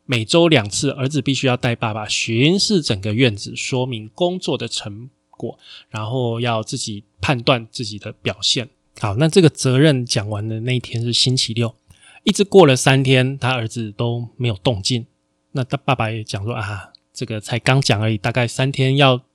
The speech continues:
这个小孩，一个七岁的小孩马上就行动，大概也是有一点难吧。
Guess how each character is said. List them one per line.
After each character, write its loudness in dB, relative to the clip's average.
这 -6
个 0
小 -2
孩， -4
一 -2
个 4
七 0
岁 4
的 6
小 0
孩 0
马 -4
上 4
就 6
行 2
动， 8
大 6
概 4
也 2
是 0
有 -2
一 -4
点 -8
难 -8
吧。 0